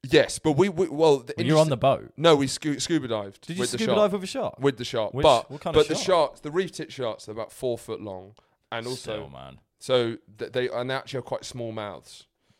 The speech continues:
Speaker 1: So they can't actually do too much damage.
Speaker 2: Yeah.
Speaker 1: Uh, and Bob's pretty nifty. Bob says the only thing you need to watch out for is crocs.
Speaker 2: If there's,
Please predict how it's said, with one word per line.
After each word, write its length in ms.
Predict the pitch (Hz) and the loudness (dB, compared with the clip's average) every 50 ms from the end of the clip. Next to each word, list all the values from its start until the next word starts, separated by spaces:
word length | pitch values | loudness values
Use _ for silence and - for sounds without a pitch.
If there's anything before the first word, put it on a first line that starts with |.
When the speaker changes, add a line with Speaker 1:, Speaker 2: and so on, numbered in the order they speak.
| _ _ _ | _ _ _
Speaker 1:
So 80 | - - | -14 -10
they 80 | 117 117 | -10 -8
can't 220 | - 143 143 135 | -4 -4 -4 -4
actually 200 | 123 117 113 120 | -4 -8 -12 -12
do 120 | 117 117 | -12 -12
too 200 | 110 - - 123 | -12 -8 -10 -10
much 200 | 110 107 - - | -10 -10 -14 -12
damage. 500 | _ 113 104 98 90 73 73 _ - - | _ -12 -12 -12 -14 -18 -20 _ -20 -20
Speaker 2:
Yeah. 200 | 80 67 64 65 - _ _ _ | -18 -16 -16 -18 -18 _ _ _
Speaker 1:
Uh, 220 | - 107 104 101 - - | -10 -8 -8 -8 -8 -8
and 180 | 107 110 110 104 | -12 -14 -6 -2
Bob's 360 | 127 120 117 - - - - | 0 0 0 -2 -4 -14 -14
pretty 220 | _ - 117 101 107 | _ -10 -10 -8 -8
nifty. 440 | 110 110 107 - _ 101 90 87 _ _ _ _ | -10 -12 -12 -12 _ -16 -16 -16 _ _ _ _
Bob 200 | - 139 139 139 | 0 0 0 0
says 240 | - 131 120 110 104 | -2 -6 -6 -6 -4
the 80 | 117 | -6
only 100 | 113 117 | -6 -6
thing 120 | 117 120 123 | -6 -8 -8
you 60 | 117 | -10
need 40 | 110 | -10
to 80 | - 107 | -10 -10
watch 180 | 110 113 - | -10 -10 -8
out 160 | - 110 - - | -8 -10 -10 -10
for 140 | - 101 | -14 -14
is 80 | 98 - | -14 -14
crocs. 460 | _ - 98 76 - _ - - - _ | _ -12 -12 -12 -12 _ -20 -20 -14 _
Speaker 2:
If 160 | 117 - - | -14 -12 -8
there's, 220 | - 123 110 - | -8 -8 -8 -10